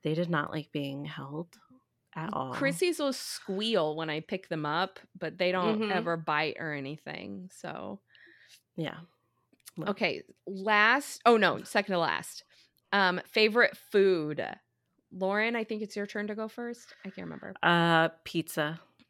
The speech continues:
Speaker 1: Pizza's, like, a
Speaker 2: Yeah,
Speaker 1: good go-to.
Speaker 2: that's a good one. Brittany?
Speaker 3: I would say just about anything Asian. I love Asian cuisine. It's,
Speaker 2: I, I can get
Speaker 3: it's just
Speaker 2: behind that.
Speaker 3: bombastic.
Speaker 1: I do like
Speaker 3: Yeah. <laughs>
Speaker 1: Chinese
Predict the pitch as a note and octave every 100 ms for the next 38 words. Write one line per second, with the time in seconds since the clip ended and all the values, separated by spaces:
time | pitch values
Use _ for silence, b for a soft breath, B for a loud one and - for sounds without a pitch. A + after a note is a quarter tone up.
0 | _ - - E3 D#3 D3 D3 D3+ D3+ C#3
1 | C3+ C3 - C#3 C#3+ D#3 D#3+ D#3+ D#3+ E3
2 | E3 _ b b b b b b b b
3 | b _ G3 G3 G#3+ B3 _ _ _ _
4 | _ _ G3+ A#3 C#4+ C#4 - B3 A#3 A#3
5 | A3 G#3+ F3+ G3+ A3+ G#3+ G#3 - F3+ F#3
6 | F#3+ F3+ - C#3+ D3 D#3 C3+ C3+ C#3+ -
7 | D3+ D3 D3 D3 C#3+ C#3 C#3+ C#3+ C3+ C#3+
8 | C#3 C#3+ - C3+ C3+ D3 E3+ G3+ - -
9 | D3+ F#3+ G#3 B3+ B3 - G#3+ - A#3 G3
10 | G3 E3+ - D#3 D#3 D3 C#3+ - D3 E3
11 | D#3+ D#3 E3 - D#3+ - D3